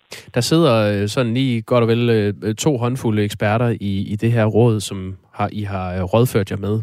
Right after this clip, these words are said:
før I lavede anbefalingerne. En af dem er professor i miljømedicin på Syddansk Universitet, Philippe Grandjean. Han mener ikke, at I i Sundhedsstyrelsen tager problemet med, med fluorstofferne P fas alvorligt nok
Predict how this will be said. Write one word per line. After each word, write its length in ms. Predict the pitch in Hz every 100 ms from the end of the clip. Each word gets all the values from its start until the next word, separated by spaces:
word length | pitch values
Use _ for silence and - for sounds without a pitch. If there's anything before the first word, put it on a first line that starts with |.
| - -
før 120 | 127
I 100 | 107
lavede 320 | 95 107 113
anbefalingerne. 800 | 110 113 110 101 92 92 92 78
En 180 | - 135
af 100 | 131
dem 220 | 135 113 -
er 200 | 101 101
professor 480 | - 113 139 143 131
i 180 | 101 98
miljømedicin 800 | 98 98 135 147 113 - 113 101
på 120 | 104
Syddansk 500 | 101 151 160 117 -
Universitet, 640 | 104 101 101 104 139 110 - -
Philippe 320 | 113 107 -
Grandjean. 520 | - 107 104 110 113 131 - - - - _ _ -
Han 160 | 160
mener 300 | 170 147 117 - _
ikke, 340 | 165 175 151
at 280 | 107 107 - -
I 220 | 127 139 -
i 80 | 117
Sundhedsstyrelsen 720 | 123 127 135 - 110 113 110
tager 260 | - 101 98
problemet 460 | - 110 135 120 98
med, 280 | 95 95 95
med 180 | - 107
fluorstofferne 1160 | 98 123 123 - 107 98 101 92 92 92 90 92 -
P 20 | 131 104
fas 200 | 101 -
alvorligt 520 | 113 110 147 123 95
nok 220 | 104 123